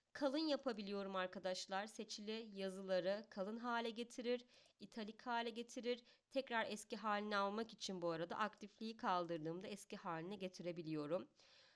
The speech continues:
Altını çizebilirim arkadaşlar. Seçili metinleri yani yazıları altı çizili hale getirir. Aktifliği kaldırdım. Buradaki arkadaşlar kenarlıklar kısmında alt kenarlık, üst kenarlık, sol kenarlık, sağ,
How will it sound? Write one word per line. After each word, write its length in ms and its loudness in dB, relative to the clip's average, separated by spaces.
Altını 500 4
çizebilirim 600 2
arkadaşlar. 760 2
Seçili 720 -2
metinleri 680 -4
yani 340 0
yazıları 460 -2
altı 300 2
çizili 360 -4
hale 340 0
getirir. 540 -2
Aktifliği 540 -10
kaldırdım. 720 -2
Buradaki 420 0
arkadaşlar 580 0
kenarlıklar 720 0
kısmında 720 -2
alt 260 2
kenarlık, 540 0
üst 180 -8
kenarlık, 520 0
sol 240 -2
kenarlık, 500 -2
sağ, 460 2